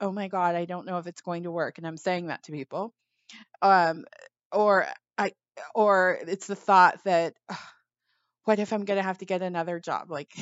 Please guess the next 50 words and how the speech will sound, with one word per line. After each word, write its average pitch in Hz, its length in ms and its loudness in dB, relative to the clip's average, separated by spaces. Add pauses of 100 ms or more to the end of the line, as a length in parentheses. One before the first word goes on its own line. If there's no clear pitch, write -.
(220)
<laughs> - 500 -10
like, 190 220 -12
that - 160 -4
was 180 160 -10
common 160 500 -6 (280)
<laughs> - 280 -20
when 240 420 -2 (540)
in 220 320 -2
business 202 520 -4
for 233 160 -10
many 190 260 -8
years. 180 340 -6 (300)
Be 220 80 -2
like, 214 140 -2
"Okay, 208 360 -4
I 190 40 -8
ca-, 190 180 -12 (320)
what 214 400 0
if 220 120 -2
this 240 180 0
doesn't 220 220 2
work? 214 160 -2
Then 202 120 0
I'm 196 100 -4
gonna 220 140 6
have 214 100 2
to 214 60 -8
get 202 140 0
another 185 240 -2
job." 165 260 0
Like, 170 160 -10 (100)
that 202 340 10
thought - 320 6
goes 180 240 -6
against 170 340 -8
being 170 240 -2
successful 165 540 -2
in 151 80 -6
business, 175 480 -8
right? 160 300 -4
'Cause 180 140 -10
I 160 100 -6
need 165 180 -10
to 165 60 -12
be 160 140 -10 (100)
fully 175 260 -2
rooted 151 360 -10
in 165 160 -10
the 156 80 -10
business, 156 440 -2